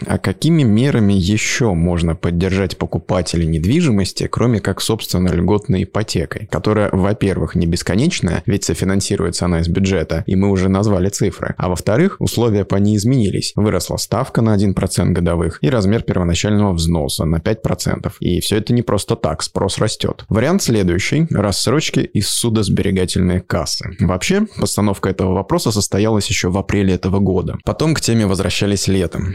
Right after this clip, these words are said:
и сейчас снова вернулись. И теперь уже в Госдуме.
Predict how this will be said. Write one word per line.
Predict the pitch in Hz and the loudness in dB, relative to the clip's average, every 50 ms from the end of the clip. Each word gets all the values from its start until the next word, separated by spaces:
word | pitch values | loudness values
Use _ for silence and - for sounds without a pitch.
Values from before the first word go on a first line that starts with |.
| - | -4
и | - 95 | -4 -2
сейчас | - - 90 - - 117 127 - | -2 -2 -2 0 0 0 0 0
снова | - - 101 104 104 101 | 0 0 0 0 2 2
вернулись. | 95 90 92 - - 90 82 80 82 90 - - - - - - | 2 0 2 2 0 0 0 -2 -2 -4 -6 -8 -10 -12 -8 -4
И | - 101 | -4 -2
теперь | - - 92 - 120 123 117 | -2 -2 -2 0 0 2 2
уже | 104 95 101 | 2 0 0
в | 95 98 | 0 0
Госдуме. | 92 101 101 90 92 87 95 92 87 80 - - 87 | 0 0 2 2 0 0 0 0 0 0 -2 -6 -8